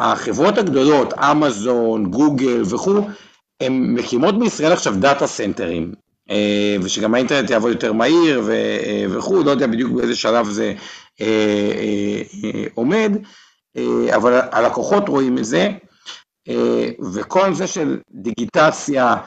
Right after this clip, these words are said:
ולעזור לגופים וחברות להפוך ליותר דיגיטליות, ראו את זה בצורה, אגב, מדהימה בבנקים. חלק מהעליות המרכזיות בבנקים, היא באמת הפחיתו המון, המון כוח אדם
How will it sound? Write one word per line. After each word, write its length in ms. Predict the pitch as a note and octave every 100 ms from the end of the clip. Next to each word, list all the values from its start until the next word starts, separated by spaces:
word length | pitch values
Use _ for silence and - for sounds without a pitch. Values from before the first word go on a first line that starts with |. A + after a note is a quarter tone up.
| - _ -
ולעזור 840 | G2+ A#2 A#2 G2+ D#3 D#3 C#3 G#2+ - _ _ _ -
לגופים 640 | A#2+ G2+ A#2 - E3 D3
וחברות 540 | B2 B2 A#2+ C3 C3+ B2
להפוך 320 | A2 C#3+ -
ליותר 360 | B2+ A2 C3
דיגיטליות, 760 | A2 G#2 A2 - D3 D3+ D3+ -
ראו 240 | A#2+ D#3+
את 40 | G3
זה 80 | F#3
בצורה, 400 | D3 - C3+ F#3
אגב, 240 | F3+ C#3
מדהימה 460 | A#2+ G2+ A#2 D3 E3+
בבנקים. 720 | A#2+ F#2 C3+ C#3 - G2+ F#2 _ - - - _ -
חלק 280 | D#3+ G#3+
מהעליות 480 | F#3+ D#3 C#3 D3 E3
המרכזיות 800 | D#3 C3 A#2+ A#2 F#2 A2+ F#2+ C#3 C3
בבנקים, 520 | A#2 C#3+ E3 - C#3+
היא 60 |
באמת 560 | G2 G#2 G#2+ C#3+ G#3 -
הפחיתו 460 | D3+ - F3 F3 A#2
המון, 280 | B2 D#3+
המון 240 | D#3 C3+ A#2+
כוח 300 | - C3+ -
אדם 420 | G2+ B2 D#3 F3+